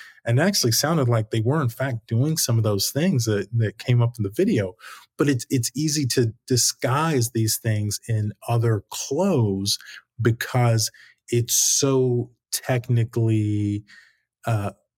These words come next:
opaque. You know, they, they get away with, with, with obfuscation due to the technical, uh, um,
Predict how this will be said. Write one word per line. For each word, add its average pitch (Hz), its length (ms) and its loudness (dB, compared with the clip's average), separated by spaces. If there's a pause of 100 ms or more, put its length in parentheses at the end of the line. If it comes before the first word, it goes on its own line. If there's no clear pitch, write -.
(140)
opaque. 117 640 -2 (460)
You 127 160 0
know, 117 140 -2
they, 117 240 4
they 117 300 0
get 131 440 0 (140)
away 117 460 2
with, 104 480 -2 (760)
with, 110 480 0 (1200)
with 120 220 2 (120)
obfuscation 117 1300 0 (1900)
due 151 240 2
to 139 120 2
the 123 120 0
technical, 113 1300 -2 (400)
uh, 104 280 -8 (420)
um, 95 600 -6